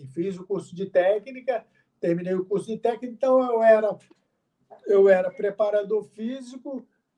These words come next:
e passei a auxiliar, era o Travalini, o treinador do Vasco, em setenta e quatro, eu passei a ser o auxiliar do Travalini também. Então, eu ajudava o Vigio e eu fazia também a parte de auxiliar técnico do Travalini,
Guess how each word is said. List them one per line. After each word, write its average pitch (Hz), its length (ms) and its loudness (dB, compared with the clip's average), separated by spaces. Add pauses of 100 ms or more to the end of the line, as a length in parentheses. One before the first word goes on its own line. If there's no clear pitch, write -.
(120)
e 214 280 -2 (360)
passei 233 540 2
a 233 60 -6
auxiliar, 214 440 -4
era 190 100 -6
o 180 60 -12
Travalini, 180 580 -4
o 196 120 -8
treinador 165 400 -8
do 165 80 -14
Vasco, 196 320 -10
em - 20 -16
setenta 175 380 -10
e 180 60 -8
quatro, 254 320 -6 (280)
eu 208 80 -6
passei 226 460 -4
a 208 60 0
ser 233 400 0
o 226 180 -4
auxiliar 214 560 -2
do 226 240 -6
Travalini 220 540 -2
também. 214 440 -4 (520)
Então, 247 180 -4
eu 277 60 0
ajudava 220 520 0
o 196 80 -4
Vigio 202 500 -8 (400)
e 190 100 -4
eu 220 160 6
fazia 226 600 -4
também 220 460 -6
a 202 100 -4
parte 196 420 -8
de 185 140 -4
auxiliar 202 720 -4 (340)
técnico 214 460 -2
do 220 140 -18
Travalini, 196 760 -6